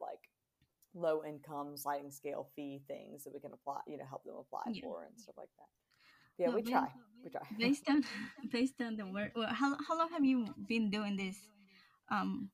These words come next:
Speaker 1: I
Speaker 2: with the education, um, in the
Speaker 1: I've been
Speaker 2: farm?
Speaker 1: with, um, Department of Ed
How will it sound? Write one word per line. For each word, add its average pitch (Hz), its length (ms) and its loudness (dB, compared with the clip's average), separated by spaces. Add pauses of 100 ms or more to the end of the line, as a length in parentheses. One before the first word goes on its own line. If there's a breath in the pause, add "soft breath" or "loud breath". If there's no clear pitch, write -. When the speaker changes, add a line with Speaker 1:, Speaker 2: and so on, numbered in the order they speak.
Speaker 1:
I - 120 0
Speaker 2:
with 214 220 -6
the 190 260 -8
education, 196 800 -6 (240)
um, 202 360 -8
in 196 60 -12
the 196 60 4
Speaker 1:
I've 214 100 6
been 285 180 6
Speaker 2:
farm? - 0 -
Speaker 1:
with, 262 200 2
um, 185 300 4
Department 185 440 -4
of 160 100 -8
Ed 165 380 2